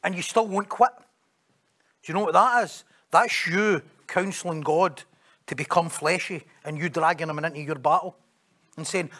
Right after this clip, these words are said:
I don't want you to be that to me, Christ. I want, I want you to come do you get what I'm saying? Trying to lead him by ignoring his guidance. But we think, "Oh, well, I'm not really leading him." Can you be apart from Christ?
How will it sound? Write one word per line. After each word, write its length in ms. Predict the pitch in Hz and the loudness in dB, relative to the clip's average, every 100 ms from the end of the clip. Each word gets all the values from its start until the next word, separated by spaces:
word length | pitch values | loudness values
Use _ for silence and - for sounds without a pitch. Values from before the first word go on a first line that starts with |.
| - | 2
I 80 | |
don't 140 | 214 190 | 2 2
want 240 | 170 214 | -4 -2
you 60 | 220 | -8
to 40 | |
be 120 | 180 | -6
that 200 | 202 202 - | 0 0 -2
to 80 | |
me, 60 | 185 | -10
Christ. 280 | 175 180 - | -8 -8 -2
I 60 | 185 | -2
want, 220 | 202 180 - - | -2 -6 -10 -4
I 60 | 180 | 0
want 200 | 214 165 | 0 -4
you 140 | 160 | -10
to 100 | - | -10
come 360 | - 180 160 - _ _ _ _ - | -8 -8 -8 -18 _ _ _ _ -20
do 60 | |
you 40 | 139 | -2
get 80 | 170 | -2
what 60 | |
I'm 60 | 170 | 0
saying? 320 | - 233 285 _ _ _ _ _ _ _ _ _ _ _ _ _ - - _ _ - - - - _ | 0 0 -2 _ _ _ _ _ _ _ _ _ _ _ _ _ -20 -20 _ _ -20 -20 -18 -18 _
Trying 240 | - 214 | 6 6
to 160 | 226 185 | 6 0
lead 220 | 160 190 | 0 2
him 160 | 220 185 | 2 4
by 360 | 180 175 170 - | 6 6 2 -6
ignoring 460 | 175 147 175 180 185 | -10 -6 -2 -2 -2
his 140 | 156 | -4
guidance. 520 | 180 175 180 180 - - _ _ _ _ _ _ _ _ _ _ | -2 -2 -4 -14 -14 -18 _ _ _ _ _ _ _ _ _ _
But 120 | 208 | -2
we 200 | 214 254 | 0 -2
think, 440 | - 233 208 196 - _ _ _ _ _ _ _ _ _ _ | 0 0 0 -6 -20 _ _ _ _ _ _ _ _ _ _
"Oh, 100 | 202 | -2
well, 120 | 190 | 2
I'm 140 | 190 180 | 2 2
not 140 | 226 | -2
really 220 | 269 262 | -2 -4
leading 280 | 233 233 214 | -4 -6 -6
him." 120 | 180 - _ _ _ _ _ | -8 -10 _ _ _ _ _
Can 140 | - 175 | -8 -2
you 80 | 202 | 2
be 100 | 190 | 2
apart 340 | - 208 220 | 4 4 4
from 80 | 208 | -2
Christ? 460 | - 285 311 - | 0 0 0 -14